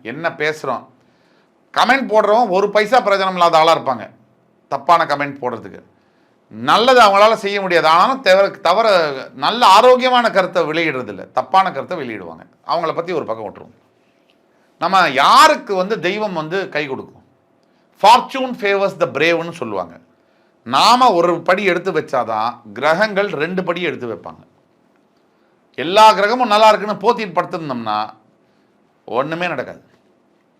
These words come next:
சாப்பாடு கூட சாப்பிட முடியாது. ஆக, இன்றைக்கு மகர ராசிக்கு இரண்டாம் இடத்தில் இருக்கக்கூடிய சனி பகவான்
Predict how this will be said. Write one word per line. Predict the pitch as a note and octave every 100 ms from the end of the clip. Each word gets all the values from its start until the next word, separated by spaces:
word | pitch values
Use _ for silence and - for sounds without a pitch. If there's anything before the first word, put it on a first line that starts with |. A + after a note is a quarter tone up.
| _ _ _ _ _ _ _ _
சாப்பாடு | - - G#3 G#3+ G3+
கூட | F#3+ G3
சாப்பிட | D#3+ C3+
முடியாது. | A#2+ F2+ E2 _ _ _ _ _ _ _ -
ஆக, | B2 B2 A2+ G2+ G2 - _ _ _ _
இன்றைக்கு | - E3+ G#3+ A#3+ A#3 A#3
மகர | G3 F#3 A#3+ A#3
ராசிக்கு | G3+ - F3+ - D3+ D#3
இரண்டாம் | D3+ G#3 A3+ A3+
இடத்தில் | G3+ G3 G3+
இருக்கக்கூடிய | F3+ F3+ F3+ F3 D#3+
சனி | C#3+ D3+
பகவான் | D#3+ D3 B2 A2 G2+ -